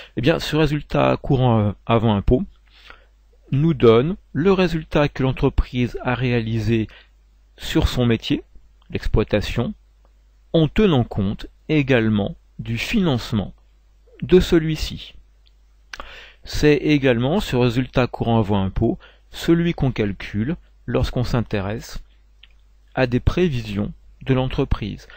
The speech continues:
Quand vous montez par exemple un business plan, un prévisionnel, eh bien vous allez conclure que votre entreprise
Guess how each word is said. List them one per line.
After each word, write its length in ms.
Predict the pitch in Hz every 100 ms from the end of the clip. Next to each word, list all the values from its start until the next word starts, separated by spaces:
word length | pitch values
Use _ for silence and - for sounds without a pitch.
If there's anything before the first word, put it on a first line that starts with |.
| -
Quand 120 | - 143
vous 140 | 123
montez 340 | 135 127 135
par 140 | 123 104
exemple 380 | 107 110 107 101
un 80 |
business 460 | 101 92 104 101 -
plan, 380 | - 175 240 143
un 120 | 95
prévisionnel, 880 | - 101 92 98 92 92 98 156 277 - - - -
eh 80 |
bien 280 | 110 117 117
vous 320 | 139 139 120
allez 420 | 110 107 107 101 - _ - _ -
conclure 640 | - 135 113 - 120 107 -
que 200 | - 104 - _ -
votre 140 | 147 143
entreprise 720 | 131 131 - - 113 98